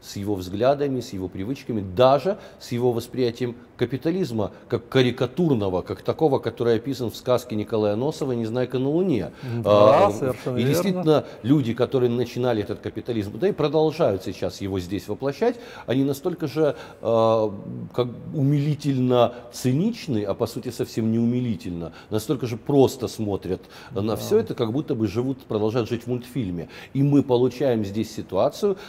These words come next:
Speaker 1: точно так же, как вы говорили о сталинском модерне, в котором не было человека, мы получаем ситуацию капитализма, в котором тоже нет как бы человека.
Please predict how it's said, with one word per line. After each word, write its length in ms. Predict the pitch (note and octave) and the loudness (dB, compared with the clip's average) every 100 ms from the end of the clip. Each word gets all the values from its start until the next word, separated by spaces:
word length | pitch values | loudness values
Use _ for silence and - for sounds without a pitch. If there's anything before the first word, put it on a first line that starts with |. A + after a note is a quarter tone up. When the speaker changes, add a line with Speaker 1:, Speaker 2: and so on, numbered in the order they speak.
| - | 0
Speaker 1:
точно 260 | B2+ - G#2 | 0 0 -2
так 160 | A2 | -2
же, 140 | F#2 F#2+ | -2 -8
как 180 | F#2+ | -8
вы 80 | G2+ | -6
говорили 480 | G2 G2+ G#2+ G2+ F#2 | -2 0 0 -2 -2
о 280 | A2 G2 F2+ - - - | 0 2 2 -4 -14 -14
сталинском 580 | - A#2+ G#2+ F#2 - G2+ | 0 2 2 0 -4 0
модерне, 520 | G#2+ A2 A2 F#2+ F2 | 2 4 4 4 -2
в 80 | - | -2
котором 560 | A2+ B2 G#2+ G2 G#2+ | 0 2 0 0 2
не 160 | B2 G#2+ | 2 2
было 240 | F#2 E2+ | 0 -4
человека, 640 | - G2 E2+ E2 A2 G#3+ B3+ - - | -4 -4 -2 -4 -4 -6 -6 -14 -2
мы 100 | B2+ | 0
получаем 580 | C#3+ D3+ C#3 - D3+ C3+ | 2 2 2 2 4 4
ситуацию 400 | - - D3+ D#3+ | 0 -2 -2 -2
капитализма, 580 | D#3+ D#3 F#3 F#3 C3+ G#2+ | -6 -4 0 0 0 -2
в 60 | - | -2
котором 300 | A2+ A2+ G#2 | -2 -2 0
тоже 420 | - A2 F#2+ F2+ - - | 2 2 2 -4 -8 -6
нет 280 | G#2+ G2+ - | -2 -2 -2
как 160 | F#2 | -6
бы 120 | D#2 E2 | -6 -10
человека. 580 | - F#2 F2 C#2+ - | -8 -6 -6 -8 -12